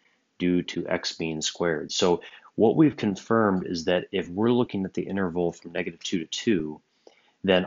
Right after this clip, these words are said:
our y values are going to be positive. Now, could we have gotten there without doing all of this work?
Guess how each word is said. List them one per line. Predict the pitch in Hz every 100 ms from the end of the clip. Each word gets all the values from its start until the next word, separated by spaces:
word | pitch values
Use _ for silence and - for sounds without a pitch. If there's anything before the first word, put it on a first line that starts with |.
| -
our | - 95 92 85 80
y | 87 98 120
values | 107 92 85 85 85 -
are | 90
going | 82 85 82
to |
be | -
positive. | 92 - 98 90 82 78 78
Now, | 92 87 78 -
could | - 117
we | 110 107 101 95 -
have | 92 85
gotten | 92 92 87
there | 85 85 82
without | 80 90 85 80
doing | 87 87
all | 82 82
of | 78
this | 80 -
work? | 85 80 -